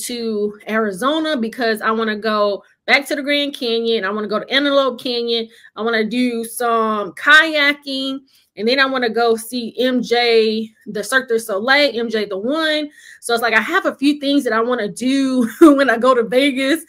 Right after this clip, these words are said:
And so I'm just like, to be able to do this for one ninety-nine, that would be pretty cool because y'all know I had said that for twenty twenty-five,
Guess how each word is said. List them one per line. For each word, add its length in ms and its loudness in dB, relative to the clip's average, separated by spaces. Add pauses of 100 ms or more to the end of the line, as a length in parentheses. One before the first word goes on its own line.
(260)
And 180 -2
so 100 2
I'm 240 2
just 200 -4
like, 200 -2
to 80 -6
be 200 -2
able 140 -4
to 80 0
do 220 -2
this 340 -4
for 580 0 (360)
one 220 -2
ninety-nine, 1000 -2 (320)
that 240 -2
would 240 -4
be 200 -4
pretty 320 -6
cool 360 -2
because 640 -2 (360)
y'all 240 -2
know 280 4
I 180 4
had 180 -4
said 420 2
that 280 -4
for 100 -10
twenty 280 -6
twenty-five, 960 0